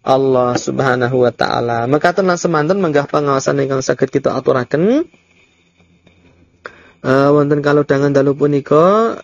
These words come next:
eh, sisa wekdal ingkang tasih wonten kita ginakaken kagem maos pitakenan ingkang sampun lumebet. Saya akhwat usia dua puluh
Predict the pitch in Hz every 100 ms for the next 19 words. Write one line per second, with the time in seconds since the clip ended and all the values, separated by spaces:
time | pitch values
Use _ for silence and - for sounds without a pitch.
0 | - - 147 - 151 160 147 151 143 143
1 | 147 147 147 151 143 165 160 160 151 147
2 | 143 - 165 151 143 151 139 135 147 -
3 | - - 143 - 131 143 147 139 143 139
4 | - 131 135 135 131 127 123 - - _
5 | _ _ _ _ _ _ _ _ _ _
6 | _ _ _ _ _ _ _ _ _ _
7 | _ _ _ _ _ _ _ _ _ _
8 | _ _ _ _ _ _ _ _ _ -
9 | - - 165 180 214 185 - 220 - 180
10 | - 175 202 175 156 147 165